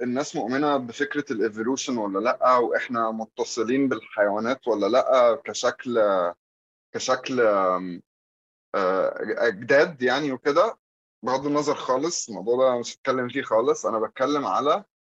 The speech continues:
لو إحنا دلوقتي جبنا الدي إن إيه بتاع أي مامل حوالينا، لو جبنا دي إن إيه بتاع شمبانزي، لو جبنا دي إن إيه بتاع قطة، لو جبنا دي إن إيه بتاع كلب، لو جبنا دي إن إيه بتاع خنزير، لو جبنا دي إن إيه بتاع أي حيوان،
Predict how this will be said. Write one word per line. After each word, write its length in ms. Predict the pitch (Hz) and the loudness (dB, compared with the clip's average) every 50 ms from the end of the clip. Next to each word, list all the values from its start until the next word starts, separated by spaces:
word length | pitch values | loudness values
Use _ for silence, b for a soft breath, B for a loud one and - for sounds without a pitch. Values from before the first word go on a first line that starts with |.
| _ _ _ _ _ _ _ | _ _ _ _ _ _ _
لو 360 | 107 110 107 110 110 - 131 | 0 2 2 2 2 2 0
إحنا 200 | 131 131 147 135 | 0 0 -2 -2
دلوقتي 500 | 131 123 113 123 131 120 - - 139 131 | -2 0 2 2 2 0 0 -4 -6 -2
جبنا 300 | 123 135 131 139 147 131 | -2 -2 -2 0 -2 -2
الدي 260 | 117 113 120 139 139 | -2 -2 -4 -2 -2
إن 100 | 135 135 | -2 -4
إيه 320 | - 107 123 135 156 180 180 | -4 -4 -4 -2 -2 -4 -4
بتاع 460 | 160 135 - - 117 101 101 - 120 | -6 -10 -4 0 2 2 4 4 4
أي 180 | 139 143 147 143 | 4 4 4 4
مامل 340 | 143 139 143 135 104 - _ _ _ _ _ - | 2 2 0 -2 -4 -8 _ _ _ _ _ -2
حوالينا، 540 | 107 107 107 110 120 135 156 190 208 190 - _ - | 0 0 2 0 0 0 -2 -2 -4 -6 -10 _ -6
لو 160 | 104 101 101 | -4 -2 0
جبنا 300 | 113 113 120 120 117 113 | 0 0 0 0 -2 -4
دي 160 | 107 117 117 | -4 -4 -4
إن 80 | 113 113 | -4 -4
إيه 60 | 117 | -6
بتاع 160 | 113 - 117 107 | -4 -4 -4 -4
شمبانزي، 680 | - - 95 95 - 127 131 143 135 139 151 165 175 | -4 -6 -8 -4 -2 0 0 0 0 0 0 0 0
لو 180 | 160 127 107 101 | 0 0 0 0
جبنا 220 | 107 110 113 110 | 0 -2 -4 -6
دي 160 | 110 110 110 | -6 -8 -8
إن 60 | 113 117 | -8 -8
إيه 60 | 113 | -8
بتاع 220 | - - 104 - - | -4 -2 0 2 2
قطة، 300 | 135 - - - 135 139 151 - | 0 0 2 2 2 2 2 2
لو 120 | 104 107 | 0 0
جبنا 180 | 107 110 117 113 | 0 -2 -4 -6
دي 140 | 113 117 117 | -6 -4 -4
إن 60 | 120 | -4
إيه 60 | 120 | -4
بتاع 160 | - - 101 | -2 -2 -2
كلب، 360 | - - 127 131 139 135 131 107 | 0 2 2 2 2 0 -2 -2
لو 140 | 98 95 | -2 0
جبنا 200 | 104 113 120 117 | 0 -2 -4 -6
دي 160 | 110 113 117 113 | -6 -6 -6 -6
إن 80 | 107 | -4
إيه 80 | 117 117 | -6 -6
بتاع 200 | - - 107 - | -4 -4 -4 -2
خنزير، 520 | - 120 113 110 110 131 143 156 170 170 - | -2 -4 -4 -2 0 2 2 2 0 0 0
لو 100 | - 107 113 | 0 2 2
جبنا 160 | 123 135 131 | 2 -2 -4
دي 120 | 123 127 | -4 -2
إن 60 | 139 135 | -4 -4
إيه 60 | - | -2
بتاع 200 | - 127 120 131 | -2 0 2 4
أي 120 | 165 185 | 2 2
حيوان، 380 | 185 - 170 139 127 117 107 | 2 0 -2 0 0 0 0